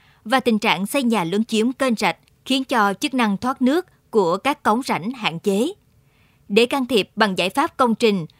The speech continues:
từ nhiều nguồn vốn, các địa phương thi công nhiều dự án chống ngập, đơn cử như thành phố Cần Thơ, đang triển khai gói thầu cải tạo hệ thống thoát nước ba mươi hai tuyến đường ở quận Ninh Kiều.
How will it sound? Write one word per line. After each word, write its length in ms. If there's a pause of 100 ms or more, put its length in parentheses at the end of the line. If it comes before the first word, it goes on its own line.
(180)
từ 100
nhiều 240
nguồn 280
vốn, 300 (420)
các 180
địa 120
phương 340
thi 120
công 220
nhiều 220
dự 140
án 380
chống 220
ngập, 220 (240)
đơn 240
cử 220
như 420
thành 160
phố 200
Cần 240
Thơ, 320 (380)
đang 260
triển 220
khai 340
gói 140
thầu 200
cải 280
tạo 380
hệ 140
thống 240
thoát 220
nước 300
ba 180
mươi 140
hai 200
tuyến 300
đường 260 (240)
ở 240
quận 280
Ninh 160
Kiều. 380